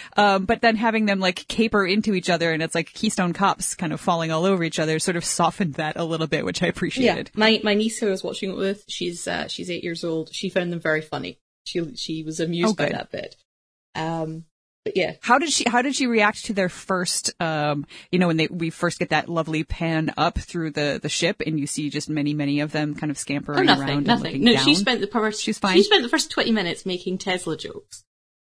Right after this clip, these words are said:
Speaker 2: Um, variations
Speaker 1: Okay.
Speaker 2: on the same bloody Tesla joke.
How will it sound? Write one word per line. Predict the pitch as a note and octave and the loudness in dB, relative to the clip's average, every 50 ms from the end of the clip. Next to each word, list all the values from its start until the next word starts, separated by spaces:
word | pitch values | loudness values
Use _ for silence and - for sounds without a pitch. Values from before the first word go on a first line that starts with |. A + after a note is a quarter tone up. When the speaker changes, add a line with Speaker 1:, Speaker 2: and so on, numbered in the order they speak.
| _ - | _ 2
Speaker 2:
Um, | G3+ F#3+ F3 E3+ E3+ E3 D#3+ E3 - - _ _ _ - - - - | 2 4 4 2 0 -2 -4 -6 -8 -12 _ _ _ -20 -20 0 4
variations | C4 B3+ A#3 A#3+ A#3+ A#3+ C4 - - A#3+ A3+ | 6 8 8 8 8 6 6 4 4 4 4
Speaker 1:
Okay. | - G#3 | 4 4
Speaker 2:
on | G3+ | 2
the | G3+ | 0
same | G3 - A#3+ A#3 G#3+ G#3 | 2 4 6 6 6 6
bloody | G#3 G#3 G3+ G3 G3+ | 4 2 0 0 0
Tesla | G3 - G3+ G3+ G3 G3 F#3+ | 0 0 0 0 0 0 -2
joke. | - - | -2 -6